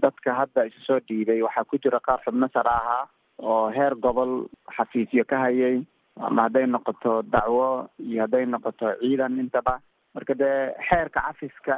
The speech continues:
ee dowladda u degsanna, ee, habraacyadiisi ka mid ma ahan in qofka la kashifo oo magaciisii iyo meediyaha loo soo bandhigo iyadoo la fiirinayo xaalado jira awgood iyo siyaasadda hadda dowladda u degsan ee ku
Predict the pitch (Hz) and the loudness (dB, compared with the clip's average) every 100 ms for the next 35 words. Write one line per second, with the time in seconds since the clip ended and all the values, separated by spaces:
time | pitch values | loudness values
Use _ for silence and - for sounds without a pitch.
0 | - - 127 120 127 151 143 147 139 135 | -4 -8 -4 0 2 2 0 -2 -4 -4
1 | - 143 131 107 104 - _ _ - - | -2 -2 0 -2 -6 -16 _ _ -8 -2
2 | 113 113 113 - - 127 156 156 139 139 | 0 0 -2 -2 0 0 0 0 0 -2
3 | - 143 156 139 147 143 123 113 107 107 | 0 0 0 0 2 2 -2 -4 -6 -6
4 | 110 135 143 139 - - - - 143 - | -4 -2 -2 -2 -6 -12 -4 0 0 0
5 | 127 117 127 - 131 - 147 147 - 120 | -2 -2 -6 -8 -6 0 0 0 -6 -4
6 | 135 143 104 120 117 139 135 135 _ _ | -2 -2 -4 -8 -4 0 2 0 _ _
7 | - 123 123 143 143 139 135 123 131 131 | -4 0 2 2 2 0 0 0 -2 -2
8 | 131 113 123 123 120 135 131 131 135 131 | -4 -2 -2 -2 0 0 0 0 0 0
9 | 123 - 127 127 127 123 117 123 113 117 | -2 -6 -4 -2 -2 -2 2 2 2 -2
10 | 139 - _ - 120 131 139 135 143 139 | -4 -6 _ -12 -2 0 2 0 0 0
11 | 139 160 _ _ 127 131 127 147 135 131 | -2 -4 _ _ -4 -2 -2 0 0 0
12 | 165 143 139 127 123 131 143 135 139 131 | 0 0 0 -2 0 0 2 0 -2 -4
13 | - - 131 120 - | -4 -2 0 0 0